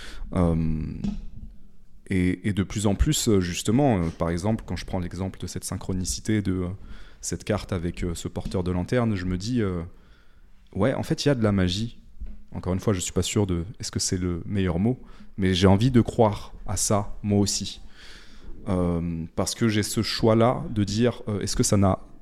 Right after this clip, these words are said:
aucun sens ? Est-ce que c'est juste une coïncidence ? » C'était une des propositions. C'était, tu, tu, tu le posais sous forme de question, tu dis, « Ou est-ce que tu vas en faire quelque chose ? Ou, ou est-ce que déjà, tu vas essayer de trouver un sens ou de donner un sens à ça ? »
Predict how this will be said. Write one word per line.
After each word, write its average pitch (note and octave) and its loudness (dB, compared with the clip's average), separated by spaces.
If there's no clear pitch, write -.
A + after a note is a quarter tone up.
aucun - 4
sens ? A2 2
Est-ce - -4
que A2 -2
c'est G2 -2
juste F#2+ -6
une A2+ -2
coïncidence ? » G2 -2
C'était - -4
une A2 2
des G2 -2
propositions. G#2 -2
C'était, - -4
tu, - -12
tu, - -14
tu - -4
le G2+ -2
posais G#2+ 0
sous - -4
forme G2+ -2
de F#2+ 0
question, A#2 -4
tu - -8
dis, « G2 -6
Ou G#2 4
est-ce - 0
que A2+ 0
tu - -4
vas F#2+ 2
en F2 2
faire - -2
quelque F#2 -2
chose ? - -2
Ou, F#2 -4
ou F#2+ -2
est-ce F#2 -4
que - 4
déjà, G2+ 6
tu - -4
vas F2+ 2
essayer G2+ -2
de G2 -4
trouver G2+ -2
un F#2 -2
sens A2 -2
ou G#2+ -4
de F2+ 0
donner A2 4
un E2 0
sens F2 -6
à F2 -10
ça ? » - -6